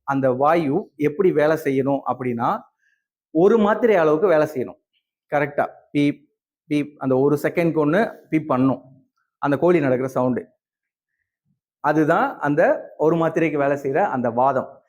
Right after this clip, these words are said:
So, அது கரெக்டா வேலை செய்யணும். அது நம்ம உடம்புல எந்த பகுதியில அப்படி இருக்குன்னு பார்த்தா, நம்மளுடைய மலத்துல இருக்கு. So, அதோட கலர் வந்து கருஞ்சிவப்பு, கருப்பு இல்லைன்னா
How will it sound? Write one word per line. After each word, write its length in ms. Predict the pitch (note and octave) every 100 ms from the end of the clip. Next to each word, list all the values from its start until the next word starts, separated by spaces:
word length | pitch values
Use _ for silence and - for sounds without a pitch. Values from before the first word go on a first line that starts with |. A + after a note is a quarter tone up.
| _ _
So, 180 | E3+
அது 220 | B2+ D3 F#3+
கரெக்டா 420 | F#3+ F#3 - G#3
வேலை 220 | E3 E3
செய்யணும். 460 | D#3+ A#2 A#2 F3+ B3+ - _
அது 260 | - D3 D#3
நம்ம 200 | D3+ D3
உடம்புல 640 | D#3 C4 C4 F3+ F#3+ G3+
எந்த 300 | D#3+ E3+ A3+
பகுதியில 420 | G3+ E3 D#3+ E3+ D#3
அப்படி 340 | - C3 C#3
இருக்குன்னு 320 | C3+ C3 C3 A#2
பார்த்தா, 300 | B2 A#3 E3
நம்மளுடைய 360 | E3+ D#3+ F3+ D#4+ B3+ D3
மலத்துல 460 | D#3 G3 G3 E3 C3
இருக்கு. 220 | A2+ _ _ _ _ _ _
So, 160 | - F#3+
அதோட 400 | D#3+ F#3+ F3+ -
கலர் 340 | G3+ A3+ C#4
வந்து 500 | A3 D#3+ F#3 D#4 G#4 - -
கருஞ்சிவப்பு, 920 | D#3+ E3+ F3+ C#3 C#3 C3+ C#3 D3+ C#3 - _ _ -
கருப்பு 440 | D3 F#3+ F3+ A3+
இல்லைன்னா 520 | G#3 D3+ D3 F3+ D4+